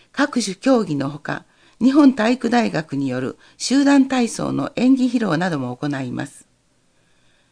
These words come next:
競技番号、一、アジャタ、競技玉入れ、二、ムカデ競争、三、大玉運び、四、大縄跳び、五、綱引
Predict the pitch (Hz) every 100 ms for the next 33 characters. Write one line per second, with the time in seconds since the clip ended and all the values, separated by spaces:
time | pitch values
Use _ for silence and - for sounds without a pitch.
0 | _ _ _ _ _ _ _ _ _ _
1 | - 262 277 254 247 226 175 127 110 -
2 | _ _ - - - 175 - _ _ _
3 | _ _ _ _ - 269 269 208 - 123
4 | - _ _ _ - 269 247 240 233 202
5 | 151 127 120 - _ _ _ _ - 202
6 | 240 - _ _ _ - - 269 269 254
7 | - 208 180 127 107 - _ _ _ _
8 | _ 311 233 220 - _ _ _ _ -
9 | 262 277 269 254 220 208 143 123 - -
10 | _ _ _ _ - 208 151 - _ _
11 | - 254 285 262 247 240 202 147 - -
12 | _ _ _ _ _ _ - 190 175 -
13 | _ _ _ - 233 247